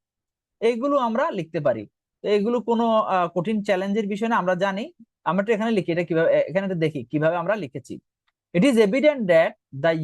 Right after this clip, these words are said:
use of mobile phone users in Bangladesh, মানে হচ্ছে কি বাংলাদেশে মোবাইল ফোন ইউজার্স, এখানে আমরা বলেছি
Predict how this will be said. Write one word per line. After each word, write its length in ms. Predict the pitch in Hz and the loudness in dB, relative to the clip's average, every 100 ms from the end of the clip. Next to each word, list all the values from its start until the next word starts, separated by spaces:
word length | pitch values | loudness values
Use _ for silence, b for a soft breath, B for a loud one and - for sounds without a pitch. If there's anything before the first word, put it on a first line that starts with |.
| 196 | -2
use 140 | 233 214 | 0 0
of 60 | 190 196 | -2 -2
mobile 240 | 170 180 170 | -2 -2 -4
phone 140 | 180 156 | -6 -2
users 220 | 156 175 180 | 0 -2 -2
in 60 | 156 | -2
Bangladesh, 400 | 131 113 98 92 - 131 | -2 -4 -8 -10 -10 -4
মানে 160 | 165 | 0
হচ্ছে 160 | 175 190 190 | 0 -2 -2
কি 80 | |
বাংলাদেশে 560 | 202 156 147 143 147 214 180 | 2 2 2 -2 -2 -2 -2
মোবাইল 220 | 147 160 175 | 2 2 2
ফোন 100 | 175 160 | -4 -4
ইউজার্স, 300 | 151 185 202 - _ _ _ _ _ - | 2 0 0 -12 _ _ _ _ _ -8
এখানে 220 | 147 202 | -4 -2
আমরা 180 | 202 226 | 0 0
বলেছি 340 | 196 233 196 | 2 0 0